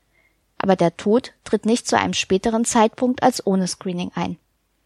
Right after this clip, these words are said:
Deshalb ist es irreführend, die Überlebenszeiten ab Diagnosestellung zu vergleichen. Besser ist es deshalb, sich die altersspezifischen Sterberaten in der gescreenten und der nicht gescreenten Gruppe anzuschauen.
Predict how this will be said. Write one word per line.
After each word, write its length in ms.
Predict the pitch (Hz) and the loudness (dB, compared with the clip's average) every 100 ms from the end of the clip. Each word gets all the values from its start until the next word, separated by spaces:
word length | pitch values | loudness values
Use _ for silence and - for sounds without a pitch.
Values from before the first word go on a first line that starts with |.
| _ _ _ _ - | _ _ _ _ 0
Deshalb 400 | 175 - 247 269 | 0 4 2 2
ist 160 | 233 185 | -4 -6
es 140 | - | -6
irreführend, 640 | 190 220 - - 254 254 - | -2 -2 -2 0 0 0 -4
die 80 | - | -2
Überlebenszeiten 960 | 220 190 190 240 - - 220 202 - - | 2 4 2 0 -2 -2 0 0 0 -4
ab 180 | - | -4
Diagnosestellung 960 | - 214 226 214 190 185 - 185 175 170 | -2 -4 -2 -2 -2 -2 -2 0 -2 -4
zu 120 | - | -10
vergleichen. 600 | 180 185 - 180 180 175 - _ _ _ _ _ _ - | -8 -8 -8 -8 -8 -10 -16 _ _ _ _ _ _ 0
Besser 300 | 190 - - | 2 4 2
ist 180 | 240 | 0
es 100 | 254 | -4
deshalb, 380 | - 240 - 277 - - - - _ | 0 0 2 -2 -2 -20 -20 -20 _
sich 200 | - 285 | -2 0
die 160 | - - | 2 2
altersspezifischen 920 | 196 233 - - 226 - 233 233 208 | 2 2 0 -2 -2 -2 -2 -2 -4
Sterberaten 720 | 185 - 180 202 214 196 220 - | -2 2 2 2 2 2 2 0
in 120 | 202 | 0
der 120 | 190 | 0
gescreenten 640 | 180 170 - 240 269 - 277 | -2 -8 -2 2 2 0 -6
und 180 | 208 | -4
der 100 | 202 | 0
nicht 260 | 185 208 - | 0 -2 -4
gescreenten 580 | 226 - - 220 240 240 | -8 -6 -2 -2 -2 -4
Gruppe 300 | - 185 185 | -4 -6 -4
anzuschauen. 640 | 185 185 185 - 175 170 | -6 -6 -2 -2 -2 -6